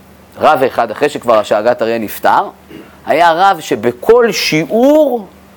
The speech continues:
היה מצטט משהו מהשאגת אריה. כל שיעור, אין, שיעור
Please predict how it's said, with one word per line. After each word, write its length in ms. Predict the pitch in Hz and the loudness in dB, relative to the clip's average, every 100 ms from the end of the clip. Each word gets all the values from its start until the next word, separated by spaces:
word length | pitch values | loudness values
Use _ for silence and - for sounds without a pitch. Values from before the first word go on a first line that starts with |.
| - - - | -20 -20 -4
היה 360 | - 139 196 226 | 2 4 4 2
מצטט 840 | 214 190 - 160 - 226 226 220 | 0 -4 0 0 2 2 2 0
משהו 760 | 160 180 233 233 - 269 285 226 - - - - - | 2 4 2 0 2 4 4 0 -12 -20 -20 -20 -8
מהשאגת 760 | 113 135 127 - 117 107 95 - | 0 2 2 0 -2 -2 -10 -12
אריה. 200 | - - - _ _ _ - - - | -20 -20 -20 _ _ _ -20 -14 0
כל 240 | 269 240 | 2 2
שיעור, 300 | - 175 170 | 0 0 2
אין, 140 | 185 | 0
שיעור 200 | 151 202 | 0 -2